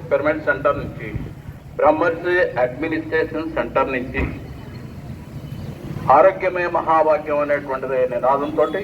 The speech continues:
ఈరోజు ప్రపంచ ఆరోగ్య సంస్థ ఇచ్చినటువంటి సూత్రాన్ని అనుసరించి ప్రజలందరికీ కూడా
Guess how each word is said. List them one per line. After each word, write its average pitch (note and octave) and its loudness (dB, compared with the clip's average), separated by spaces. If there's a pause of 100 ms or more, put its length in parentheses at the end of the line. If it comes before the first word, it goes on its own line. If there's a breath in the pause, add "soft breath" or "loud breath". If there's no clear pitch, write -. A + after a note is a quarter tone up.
(1800)
ఈరోజు E3 6 (2250)
ప్రపంచ G#3+ 4 (180)
ఆరోగ్య F#3+ 2
సంస్థ F3+ -6 (120)
ఇచ్చినటువంటి E3+ -6 (260)
సూత్రాన్ని D#3+ 4
అనుసరించి E3 -2 (840)
ప్రజలందరికీ F#3 4 (100)
కూడా E3+ 4